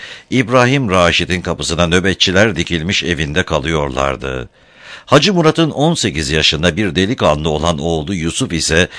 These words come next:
bir sajenden daha derin bir kuyuda kendisi gibi kaderlerinin tayin edilmesini bekleyen canilerle bir arada bulunuyordu.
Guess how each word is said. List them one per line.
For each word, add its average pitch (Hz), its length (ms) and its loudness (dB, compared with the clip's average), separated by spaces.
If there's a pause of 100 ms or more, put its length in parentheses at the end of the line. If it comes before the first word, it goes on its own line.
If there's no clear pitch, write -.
(180)
bir 131 240 2
sajenden 85 720 2
daha 92 260 0
derin 85 280 0
bir 78 160 -2
kuyuda 76 540 0 (260)
kendisi 135 460 2
gibi 135 200 0
kaderlerinin 110 720 2
tayin 95 340 0
edilmesini 82 540 -2
bekleyen 78 480 0
canilerle 107 880 2
bir 117 120 2
arada 80 400 0
bulunuyordu. 71 840 -4